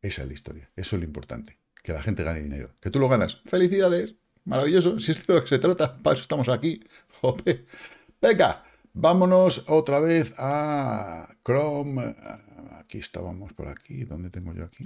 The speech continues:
Mi Chrome. Aquí. A ver si me deja, porque vamos, me tiene, me tiene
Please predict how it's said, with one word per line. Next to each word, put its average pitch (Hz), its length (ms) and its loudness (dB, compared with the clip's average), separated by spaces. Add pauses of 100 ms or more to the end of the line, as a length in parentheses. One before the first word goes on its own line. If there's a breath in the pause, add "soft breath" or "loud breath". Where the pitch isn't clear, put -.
Mi 87 160 -10
Chrome. 104 300 -8
Aquí. - 320 -14 (260)
A 69 60 -12
ver 69 80 -12
si - 100 -14
me 73 80 -8
deja, - 200 -12
porque - 260 -14
vamos, - 340 -12 (420 soft breath)
me 73 180 -10
tiene, 90 540 -6
me 78 200 -4
tiene 139 600 2